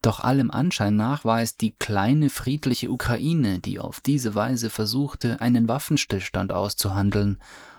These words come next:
Und Leute wie ich, bösartige, blutrünstige Russen, zogen zum Spaß die kaum mobilen alten Menschen aus ihren Betten und brachten sie weit weg von der Hölle, die dort zu brodeln begann. An das alles erinnert sich aber kaum einer mehr.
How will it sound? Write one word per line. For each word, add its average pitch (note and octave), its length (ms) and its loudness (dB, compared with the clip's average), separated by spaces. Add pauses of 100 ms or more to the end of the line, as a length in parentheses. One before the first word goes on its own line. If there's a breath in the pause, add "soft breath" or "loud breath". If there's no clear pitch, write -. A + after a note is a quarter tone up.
Und A2 180 2
Leute A2+ 460 2
wie G#2+ 140 2
ich, C#3 280 -2 (240 loud breath)
bösartige, A#2+ 800 0
blutrünstige B2 840 2
Russen, A2 440 0
zogen B2 360 2
zum F#2 220 -4
Spaß G2+ 560 0
die G#2 160 -2
kaum A#2 340 2
mobilen A#2 500 2
alten A2 380 0
Menschen A2 340 0
aus G#2 200 0
ihren G#2 320 -2
Betten G#2 460 0 (320 loud breath)
und B2 200 2
brachten A2 440 -2
sie G2 200 -2
weit F#2+ 320 -2
weg F2+ 180 -4
von F2+ 200 -2
der F2 200 -2
Hölle, F#2 360 0 (260 loud breath)
die F#2+ 100 -2
dort F2+ 340 0
zu - 260 -4
brodeln E2 580 -2
begann. E2+ 480 -4 (1040 loud breath)
An F2 200 0
das A2 220 2
alles B2+ 320 2
erinnert A#2+ 380 2
sich - 220 -2
aber - 240 -4
kaum G#2+ 320 0
einer E2+ 220 -6
mehr. F2+ 280 -16